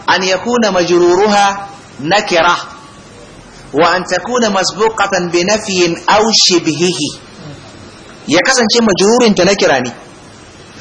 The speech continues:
Sannan kuma ya kasance an yi isbaqin ta bin nafi. Daiman kaji an ce nafi ma'lum. In kaji an ce shibhun nafi shine istifham.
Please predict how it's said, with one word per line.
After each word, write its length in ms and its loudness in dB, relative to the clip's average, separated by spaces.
Sannan 360 0
kuma 200 0
ya 140 0
kasance 440 -2
an 200 -4
yi 80 -2
isbaqin 580 -2
ta 120 0
bin 200 -2
nafi. 240 -2
Daiman 320 2
kaji 180 0
an 120 0
ce 100 -2
nafi 240 -2
ma'lum. 380 2
In 120 2
kaji 160 2
an 140 0
ce 100 0
shibhun 640 0
nafi 340 -2
shine 320 0
istifham. 640 0